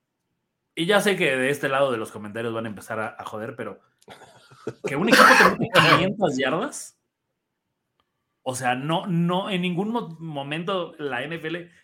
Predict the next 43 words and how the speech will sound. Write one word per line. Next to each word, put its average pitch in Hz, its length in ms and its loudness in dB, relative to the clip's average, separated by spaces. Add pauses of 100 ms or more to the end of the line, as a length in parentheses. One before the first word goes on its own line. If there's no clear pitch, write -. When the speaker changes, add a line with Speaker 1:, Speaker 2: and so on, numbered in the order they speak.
(140)
Speaker 1:
está 151 220 -4
bien 165 200 -2
que, - 380 -6 (160)
que 127 120 -4
un 156 160 -2
rival 143 320 -2
te 156 80 -10
meta 143 300 -8
quinientas 175 640 -4
yardas. 156 420 -12 (1120)
Y 185 100 -6
aún 202 220 0
así 233 220 -2
ganaste 196 320 -2
el 175 60 -4
juego, 175 420 -4
que 165 180 -6
creo 262 220 0
que 285 140 -2
eso 277 520 -4 (140)
parte 202 320 -4
por 139 280 -8
otro 135 260 -4
tipo 190 260 -6
de 165 60 -6
situaciones, 147 800 -10 (640)
pero, 180 200 2
por 180 120 0
ejemplo, 180 500 -6 (540)
sí - 400 -4
siento 214 520 -4
que 123 220 -8
estos 160 380 -4
Niners, 151 360 -8 (920)
en 202 140 -2
lo, 214 120 2
en 220 140 -4
los 220 80 2
dos 262 160 -4
últimos 262 320 -2
juegos 208 180 0
de 180 60 -2
Filadelfia, 143 520 -6